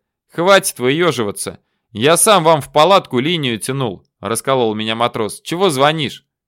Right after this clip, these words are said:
"Как там Масел поживает?"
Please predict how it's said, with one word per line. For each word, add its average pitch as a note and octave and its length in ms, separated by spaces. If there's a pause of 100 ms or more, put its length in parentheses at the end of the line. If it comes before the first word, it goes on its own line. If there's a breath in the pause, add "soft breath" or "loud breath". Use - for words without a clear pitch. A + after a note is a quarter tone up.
(1300)
"Как E3 200
там D#3+ 140
Масел C#3+ 380
поживает?" G#2 640